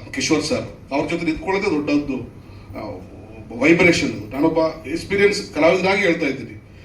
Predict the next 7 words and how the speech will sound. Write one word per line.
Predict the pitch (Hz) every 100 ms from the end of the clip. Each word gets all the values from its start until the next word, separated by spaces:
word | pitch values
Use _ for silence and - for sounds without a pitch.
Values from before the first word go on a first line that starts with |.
| -
ರಮೇಶ್ | - 220 202
ಇದ್ರು | 190 156
ಅವರು, | 120 104 - - - - - - -
ಆ, | -
ಉ-, | 123 120 120
ಉಮೇಶ್ | 127 175 214
ಅಣ್ಣ, | 202 139